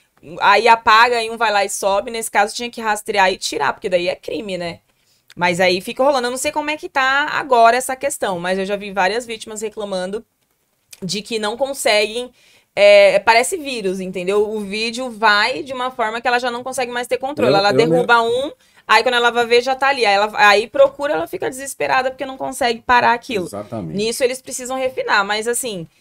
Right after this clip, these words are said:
Speaker 1: cada um ali é responsável, tem como identificar. Eu acho que tá cada vez mais difícil ter um perfil anônimo que a plataforma não sabe quem é.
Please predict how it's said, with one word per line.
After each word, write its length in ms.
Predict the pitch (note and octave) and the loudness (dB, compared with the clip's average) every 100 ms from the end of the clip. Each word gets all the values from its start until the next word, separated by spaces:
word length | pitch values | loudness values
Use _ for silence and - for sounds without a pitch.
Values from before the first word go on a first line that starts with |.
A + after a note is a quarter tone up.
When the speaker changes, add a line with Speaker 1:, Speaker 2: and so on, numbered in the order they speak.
| _ _ | _ _
Speaker 1:
cada 340 | G#3 G#3 C4 A3+ | 2 4 4 2
um 180 | A#3 | 0
ali 180 | A#3 G3+ | -2 0
é 80 | G#3+ | 0
responsável, 840 | G#3+ G3 A3+ A#3+ F#3+ G3+ G#3 F#3 | -2 -4 -8 -2 2 4 2 0
tem 160 | F3+ G#3+ | -4 -4
como 200 | A#3+ A3 | -6 -6
identificar. 600 | G3+ G3+ - F#3+ - F3+ | -4 -6 -6 -10 0 2
Eu 60 | F#3+ | 2
acho 200 | F#3 - | 0 -4
que 100 | F#3+ | -14
tá 240 | - F#3 | -8 -4
cada 160 | G3 F#3+ | -2 -2
vez 200 | G3+ A3 | -2 -2
mais 200 | A3+ A3+ | -4 -4
difícil 380 | A#3 G#3 G3+ | -8 -12 -12
ter 160 | F#3+ F#3+ | -6 -4
um 140 | G3+ | -4
perfil 420 | G3 G3 F#3+ G3+ F#3+ | -4 -6 -6 -2 0
anônimo 500 | F#3+ F#3 G3+ G#3 F#3 | 0 -2 -4 -6 -8
que 160 | G3 | -2
a 60 | F3 | -2
plataforma 500 | F#3+ F#3+ F#3+ F3+ F3 | -2 -4 -2 -2 -2
não 160 | F#3+ | -8
sabe 280 | A#3+ A3+ F#3+ | -6 -4 -4
quem 280 | - F#3+ F3 | -6 -8 -6
é. 220 | E3+ F3+ | -4 -6